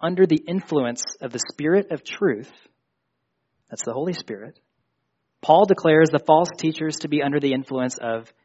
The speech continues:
deceiving spirits. Or to quote another John of even higher authority than John Stott, the Apostle John says in First John four,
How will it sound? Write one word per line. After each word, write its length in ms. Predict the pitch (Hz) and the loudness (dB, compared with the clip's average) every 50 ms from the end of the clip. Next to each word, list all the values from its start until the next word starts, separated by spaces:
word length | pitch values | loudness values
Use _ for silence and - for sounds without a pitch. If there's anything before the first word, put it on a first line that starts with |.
| _ _ - | _ _ -18
deceiving 680 | 123 - - - 160 156 143 - 110 104 98 101 110 _ | -14 -14 -10 -6 -4 -4 -4 -6 -8 -14 -16 -20 _ _
spirits. 760 | - - - - - 110 101 98 92 _ _ - - - - _ _ _ _ _ _ _ _ _ _ _ _ _ _ _ _ _ _ _ _ _ _ _ _ _ _ _ _ _ _ _ _ _ _ _ _ _ _ _ _ - | -14 -14 -12 -10 -10 -10 -10 -12 -16 _ _ -20 -20 -20 -20 _ _ _ _ _ _ _ _ _ _ _ _ _ _ _ _ _ _ _ _ _ _ _ _ _ _ _ _ _ _ _ _ _ _ _ _ _ _ _ _ -2
Or 180 | 139 147 156 | 0 0 2
to 140 | 151 - 156 | 2 0 -4
quote 220 | - - 156 160 | 0 2 4 4
another 320 | 165 160 160 175 185 202 180 | 4 4 4 4 4 4 2
John 500 | 151 - 135 120 113 110 107 104 104 113 - | 0 0 -2 -4 -4 -4 -6 -10 -14 -14 -12
of 120 | 127 120 | -8 -6
even 200 | 139 135 160 147 | -4 -4 -4 -4
higher 380 | 131 - 160 170 196 190 160 139 | -4 -2 -2 0 2 2 2 2
authority 680 | 127 123 - 139 127 123 117 117 110 107 107 - _ _ _ _ | 2 0 -2 -2 -2 -2 -2 -2 -4 -8 -10 -14 _ _ _ _
than 160 | - 123 123 | -6 -4 -4
John 240 | 120 131 123 123 131 | -2 0 0 0 0
Stott, 540 | 135 - - 160 156 147 120 - - - _ _ _ _ _ _ _ _ _ _ _ _ _ _ _ _ | -2 -4 -2 0 2 2 0 -2 -4 -14 _ _ _ _ _ _ _ _ _ _ _ _ _ _ _ _
the 100 | - 135 | -2 -2
Apostle 400 | 156 156 - 170 196 220 - 180 160 | 0 0 2 2 2 4 4 2 0
John 280 | 151 135 120 113 113 | 2 0 0 -2 -2
says 360 | 113 - - 131 120 120 113 131 | -4 -4 -2 -2 -2 -2 -2 -4
in 80 | 123 | -6
First 280 | - - 147 143 139 - | -6 -6 -8 -8 -6 -4
John 200 | - 131 123 123 | -2 -2 -2 -2
four, 540 | - - 160 156 139 120 117 117 131 139 | -2 0 2 4 4 4 2 0 -2 -6